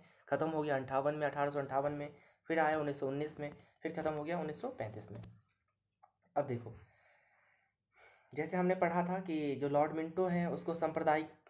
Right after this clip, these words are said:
सांप्रदायिक निर्वाचन का या सांप्रदायिक <clears throat> निर्वाचन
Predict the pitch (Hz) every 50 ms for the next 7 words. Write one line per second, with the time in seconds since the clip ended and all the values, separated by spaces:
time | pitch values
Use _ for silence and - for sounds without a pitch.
0 | - _ - - 147 147 151 147 147 147 151 170 165 156 147 143 139 139 139 151
1 | 151 147 - 156 156 147 143 - 139 139 143 143 143 143 147 170 180 180 - -
2 | _ _ _ _ _ _ _ _ _ _ _ _ _ _ _ _ _ _ _ -
3 | - - 185 190 185 160 151 156 151 - 165 160